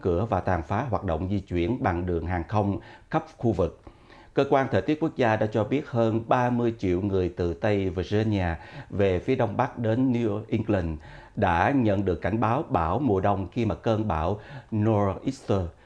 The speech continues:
tấn công nhiều khu vực trong khu vực với lượng tuyết dày và ẩm ướt dày lên tới chín inch. Kính thưa quý vị, tại thành phố New York, thành phố đông dân nhất nước, ờ, Hoa Kỳ, thì nước chuyển thành tuyết vào sáng sớm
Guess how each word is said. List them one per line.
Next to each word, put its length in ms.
tấn 200
công 320
nhiều 220
khu 120
vực 260
trong 220
khu 160
vực 300
với 260
lượng 260
tuyết 240
dày 440
và 140
ẩm 200
ướt 180
dày 200
lên 260
tới 280
chín 240
inch. 240
Kính 100
thưa 80
quý 120
vị, 180
tại 240
thành 180
phố 160
New 280
York, 180
thành 160
phố 380
đông 260
dân 240
nhất 180
nước, 240
ờ, 220
Hoa 240
Kỳ, 280
thì 180
nước 260
chuyển 400
thành 340
tuyết 220
vào 320
sáng 260
sớm 320